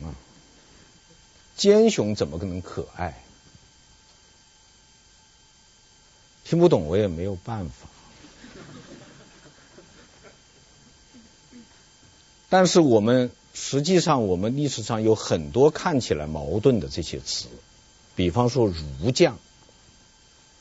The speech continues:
儒雅就不会打仗，打仗就是大老粗，怎么会儒雅呢？怎么可能有儒将呢？还比方说义道，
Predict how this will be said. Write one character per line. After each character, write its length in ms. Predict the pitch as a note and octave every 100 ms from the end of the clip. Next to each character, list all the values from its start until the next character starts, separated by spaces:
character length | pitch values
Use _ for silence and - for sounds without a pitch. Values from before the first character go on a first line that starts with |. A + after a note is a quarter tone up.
| _ _ _ _ _ _ _ -
儒 300 | A2 C3 A3+
雅 220 | E3+ G#2+
就 160 | C3
不 160 | A2 G#2+
会 180 | - D#3+
打 140 | -
仗， 180 | - A#2+ - _ _ _ _ _ _ _ -
打 260 | A2+ G#2+
仗 480 | A#2 A3+ A#3+ G3+ C#3
就 160 | E3 C#3+
是 140 | C#3
大 140 | -
老 140 | A#2 E2+
粗， 200 | - C#3+
怎 100 | B2+
么 80 | F#2
会 180 | B2+
儒 300 | F#2+ D2 E2
雅 120 | C3+ E2+
呢？ 200 | C2 C#2 _ _ _ _ _ _ _ _ -
怎 120 | B2+
么 120 | E3
可 200 | - B2
能 180 | A2 C#3
有 120 | A2
儒 300 | E2 D#2+ F2+
将 320 | - C3+ A2+
呢？ 120 | F2+ E2 _ _ _ _ _ _ _
还 220 | - B2+
比 160 | D3+ F#2+
方 180 | A#2+ A#2
说 160 | C3+
义 440 | E3 B3 C#4 F#3+ A2
道， 340 | - G3